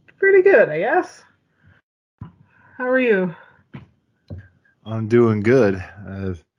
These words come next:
Speaker 2: Santa came and spoiled my girls to high heaven, like he does.
Speaker 1: Of course.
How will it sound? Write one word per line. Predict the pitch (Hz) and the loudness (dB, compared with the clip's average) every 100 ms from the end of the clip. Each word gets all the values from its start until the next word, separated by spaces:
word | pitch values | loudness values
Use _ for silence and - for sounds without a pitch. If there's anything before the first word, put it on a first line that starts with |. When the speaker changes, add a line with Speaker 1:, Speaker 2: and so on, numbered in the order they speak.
| _ _ _ _ _ | _ _ _ _ _
Speaker 2:
Santa | - 117 113 113 | -6 -2 -2 -2
came | - 113 117 117 | -2 -2 -2 -2
and | 104 101 | -4 -6
spoiled | 87 - 117 113 110 | -12 -8 0 0 0
my | 110 107 | -2 -4
girls | 104 110 110 104 | -2 -2 -2 -2
to | 107 | -2
high | 107 107 | 0 -2
heaven, | 101 107 107 120 127 101 107 | -2 -4 -6 -8 -10 -12 -16
like | 107 98 | -12 -10
he | - | -8
does. | 98 101 98 117 123 - - _ _ _ | -4 -2 -2 -2 -4 -12 -20 _ _ _
Speaker 1:
Of | - - | -18 -12
course. | 151 196 | -8 -8